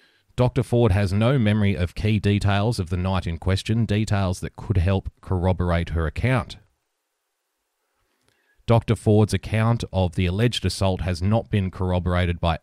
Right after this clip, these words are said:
anyone she identified as having attended, including her lifelong friend. Doctor Ford has not offered a consistent account of the alleged assault.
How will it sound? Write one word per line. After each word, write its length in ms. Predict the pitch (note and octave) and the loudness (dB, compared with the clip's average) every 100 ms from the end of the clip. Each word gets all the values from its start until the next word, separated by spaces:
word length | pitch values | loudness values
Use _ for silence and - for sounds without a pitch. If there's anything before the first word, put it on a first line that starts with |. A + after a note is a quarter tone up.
| - | 0
anyone 500 | B2+ B2 E2 D#2 D2+ | 2 4 2 -2 -6
she 220 | - F#2+ | -4 -2
identified 760 | E2 D#2+ F2+ F2+ - F2+ E2+ - | -2 -2 -4 -4 -2 0 0 -2
as 220 | - F2 | -6 -6
having 360 | D#2 F2+ F#2 F2+ | -4 -4 -2 -4
attended, 520 | - - A2 G#2+ G#2+ - _ _ _ | -6 -2 0 2 0 -2 _ _ _
including 680 | G#2 F2+ - A2 B2 A#2+ B2 | -2 -2 0 4 6 4 4
her 200 | G2+ F#2+ | 4 2
lifelong 1120 | F2+ F2 E2+ F#2 E2+ - - F#2+ G2 F#2 E2+ | 2 0 0 0 0 -2 -14 -6 0 0 0
friend. 440 | D#2+ G#2+ G#2 D2+ - _ _ _ _ _ _ _ _ _ _ _ _ _ _ _ _ _ _ _ _ _ | -2 -2 -2 -6 -14 _ _ _ _ _ _ _ _ _ _ _ _ _ _ _ _ _ _ _ _ _
Doctor 260 | - A2 G2+ | 2 2 2
Ford 300 | - G#2 G2 | 0 2 2
has 180 | F#2+ F2+ | 0 0
not 220 | G#2 A2 | 2 0
offered 300 | F#2 F#2+ F#2 | 0 -2 0
a 120 | E2+ | -2
consistent 640 | F2 E2 D#2+ - - G2+ F2 | -2 -6 -4 -6 -4 -4 -4
account 400 | - F2 F2 - | -4 -2 -2 -4
of 140 | F2 | -4
the 100 | F2 | -2
alleged 360 | F2 F2+ E2+ - | 0 0 -2 -6
assault. 480 | - A2+ G2+ - | 0 2 2 -2